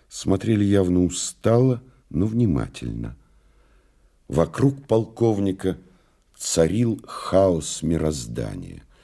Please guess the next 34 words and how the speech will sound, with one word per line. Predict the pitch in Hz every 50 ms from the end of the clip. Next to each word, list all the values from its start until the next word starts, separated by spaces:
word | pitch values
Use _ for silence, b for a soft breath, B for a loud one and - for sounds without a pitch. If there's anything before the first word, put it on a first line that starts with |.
| B B B B B B
В | B 92
двух | 90 110 139 156 139 -
шагах | - 135 127 131 135 127 127
от | - -
него | 127 131 139 147 135
в | 101 87
маленькой | 101 120 123 117 117 110 - - 110
черной | - - 117 113 101 101 104 101
печке | - - 131 120 - - - - - - -
трещал | - - 82 80 - - - 82 78 69
огонь. | 65 60 65 65 60 57 57 - B B B B B B B B B B
На | 107 110
высоте | 110 110 - 120 113 - - 131 120
над | 104 98 95
самой | - - 107 104 98 90
головой | 90 87 95 98 101 104 98
полковника | 95 - 98 98 95 98 - 120 117 101 101 92 - 92 - B B B B B B
трещала, | - 98 110 107 - - - - 127 120 113 110 104
как | - - 101 101
беспокойная | 90 82 80 - - - - 98 - - 110 113 107 104 104 107 104
птица, | 107 - - - - 110 - - - - -
пишущая | - - - 107 90 - - 85 - - - - 92
машинка, | 85 85 85 76 - - - 113 113 110 104 - 107 95 B B B B B B
и | - 113
когда | - 123 127 123 135
Турбин | 135 - 135 131 123 117 110 123 117
поднял | - - 123 123 104 120 117 113
голову, | 110 139 175 165 135 104 90 90
увидал, | 92 95 95 107 101 120 117 98
что | - - - 104
пела | - - 127 139 131 123 117 113
она | 110 113 107
за | 90 80 101
перилами, | 98 - - 101 110 101 101 127 156 170 147 107 90 80 73 67 -